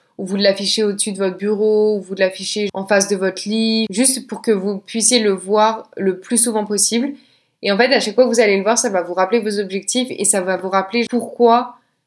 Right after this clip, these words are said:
est-ce que vous faites ce que vous faites. Et je trouve que ça motive de fou en début d'année. La première fois que j'ai fait un vision board, j'ai kiffé, mais genre vraiment, j'ai adoré. Sauf qu'en fait, après, pour chaque mois, en vrai, j'aime, j'aime bien en faire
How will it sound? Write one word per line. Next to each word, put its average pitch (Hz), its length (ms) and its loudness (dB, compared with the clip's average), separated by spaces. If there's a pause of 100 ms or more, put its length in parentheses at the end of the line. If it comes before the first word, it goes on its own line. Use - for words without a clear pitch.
(220)
est-ce 202 160 0
que 233 60 -2
vous 202 120 -2
faites 233 180 2
ce 240 60 -2
que 233 60 -2
vous 185 140 -6
faites. 202 420 -2
Et 202 160 0
je 190 100 -2
trouve 269 200 -4
que 254 100 2
ça 190 200 0
motive 202 500 0
de 190 100 -8
fou 233 600 -6
en 196 100 -4
début 190 200 -2
d'année. 190 380 -2
La 202 180 2
première 262 280 2
fois 277 100 2
que 269 60 2
j'ai 247 80 2
fait 220 80 -2
un 208 120 0
vision 202 300 0
board, 202 320 2
j'ai 190 380 -2 (340)
kiffé, 262 600 4
mais 196 120 0
genre 185 140 4
vraiment, 226 240 2
j'ai 208 260 -4
adoré. 208 560 2
Sauf 220 180 0
qu'en 208 240 2
fait, 247 300 2
après, 196 320 2
pour 214 220 -8
chaque 196 260 0
mois, 214 340 0
en 202 120 2
vrai, 269 160 4
j'aime, 208 240 -2 (240)
j'aime 202 260 -2
bien 240 180 4
en 240 100 0
faire 190 280 0